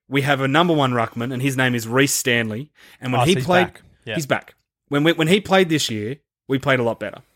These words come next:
Speaker 1: So he's back. If he's back, we play a lot better. That's, that's the quandary. If he's not in, yes, there's some other things to, to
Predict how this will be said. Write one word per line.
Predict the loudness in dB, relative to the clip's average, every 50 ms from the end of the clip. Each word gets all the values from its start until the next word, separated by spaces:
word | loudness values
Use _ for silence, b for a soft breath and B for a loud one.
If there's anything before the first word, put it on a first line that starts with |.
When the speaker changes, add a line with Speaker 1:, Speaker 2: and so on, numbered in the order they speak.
| _ _ _ _ _ _
Speaker 1:
So | -4 0
he's | 0 0 0
back. | 0 -4 -8 -8 -12 -16
If | -8 -2
he's | 0 0 2 4
back, | 2 2 2 2 -2 -6
we | -6 -4
play | -2 0 0
a | 0
lot | 0 -4 -6 -10
better. | -14 -16 -10 -6
That's, | -6 -6 -4 -6 -10 b b b b b b b b
that's | 0 0 2 0 -4
the | -2
quandary. | 0 0 0 0 -2 -4 -10 -14 b b b b -6
If | 0 0
he's | 2 2 4
not | 4 4 6
in, | 6 4 4 2 -2 -4 -8 -4
yes, | 0 2 2 2 2
there's | 0 -2 -2 -2 -2
some | -2 -4
other | -4 -4 -6
things | -6 -6 -6 -6 -6 -6
to, | -6 -6 -6 -6 _ _ _ _ _ _
to | -8 -8 -8 -8